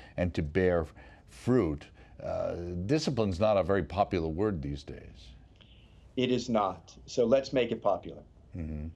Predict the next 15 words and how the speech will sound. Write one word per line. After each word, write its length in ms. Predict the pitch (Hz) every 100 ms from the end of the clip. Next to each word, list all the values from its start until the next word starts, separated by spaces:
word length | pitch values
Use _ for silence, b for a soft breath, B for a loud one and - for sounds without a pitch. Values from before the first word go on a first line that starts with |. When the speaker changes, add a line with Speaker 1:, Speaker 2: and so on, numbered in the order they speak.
| - - -
Speaker 2:
Uh, 120 | 107
we, 140 | 104 113 -
we, 260 | 110 107 110
we've 220 | 107 117
gotta 240 | 127 135 139
be 160 | 127
disciplined 920 | 113 135 135 - - 104 98 92 - - - -
with 260 | 113 117
our 180 | 110 101
prayer 440 | 98 110 110 147 160 - - -
and 180 | 98 104
with 220 | 113 113
our 240 | 107 98
efforts 460 | 107 110 113 98 -
to 460 | - 113 101 90